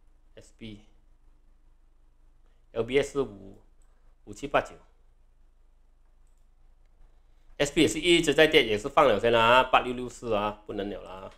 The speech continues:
好，我们看，我们看大姐看到房产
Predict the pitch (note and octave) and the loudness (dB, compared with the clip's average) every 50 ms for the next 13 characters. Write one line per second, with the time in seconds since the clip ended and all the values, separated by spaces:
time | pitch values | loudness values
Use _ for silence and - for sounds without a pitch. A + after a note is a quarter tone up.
0 | _ _ _ _ _ _ _ _ _ _ _ _ _ _ - A2 A2+ A2 G#2 G#2 | _ _ _ _ _ _ _ _ _ _ _ _ _ _ -8 -6 -6 -6 -6 -6
1 | G#2+ G#2+ A2+ B2 C3+ C3+ - D#3 D#3+ D#3 D3+ D3+ C#3 A#2 A#2 C3+ C#3 - F3 E3 | -4 2 2 2 2 4 4 6 6 6 6 4 2 2 2 2 4 4 4 6
2 | F3+ F3 - - B2 A2 - D3+ D#3 D#3 C3 G#2+ A#2 A#2+ D#3+ - - A2 G#2 G#2 | 6 6 6 4 0 0 2 4 6 6 6 6 4 2 2 2 0 -4 -6 -6
3 | G#2 | -8